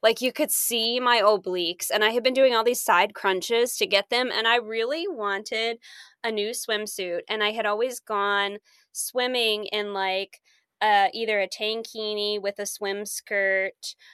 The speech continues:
or, like, a one piece with shorts. I never even did, like, a one piece without shorts because that was immodest. <laughs> So,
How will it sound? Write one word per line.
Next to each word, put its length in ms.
or, 400
like, 160
a 80
one 240
piece 320
with 160
shorts. 920
I 120
never 460
even 640
did, 200
like, 140
a 80
one 200
piece 260
without 300
shorts 500
because 340
that 200
was 460
immodest. 800
<laughs> 60
So, 840